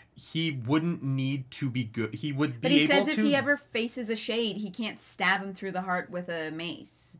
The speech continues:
Speaker 1: Get a mace with a pointy end. Get a, get a Morning Star and stab with the Morning Star.
Speaker 2: Oh my god.
Speaker 1: <clears throat> I'm just saying, Aragorn's strength is high enough that he wouldn't have to, like,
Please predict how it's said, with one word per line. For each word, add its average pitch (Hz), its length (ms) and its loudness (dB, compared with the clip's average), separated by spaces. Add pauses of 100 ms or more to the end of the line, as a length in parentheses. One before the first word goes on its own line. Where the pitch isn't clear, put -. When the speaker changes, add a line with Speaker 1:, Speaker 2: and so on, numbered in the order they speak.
(100)
Speaker 1:
Get 170 160 2
a 208 60 4
mace 185 320 2
with 180 120 -2
a 170 80 2
pointy 214 560 -4
end. - 240 -18 (1500)
Get 190 160 6
a, 196 140 4
get 208 160 6
a 226 60 6
Morning 208 360 4
Star 104 500 -2
and 143 140 -2
stab 170 420 8
with 175 120 -2
the 180 60 -2
Morning 185 320 0
Star. - 300 -4
Speaker 2:
Oh - 40 -4
my - 60 -8
god. - 460 -10 (760)
Speaker 1:
<clears throat> 202 400 2
I'm 247 160 10
just 254 160 0
saying, 120 280 4 (280)
Aragorn's 220 420 6
strength 151 300 2
is 147 80 -2
high 123 200 6
enough 165 340 2
that 135 260 2
he 147 200 -4
wouldn't 147 280 -2
have 165 220 2
to, 170 80 0
like, 120 360 2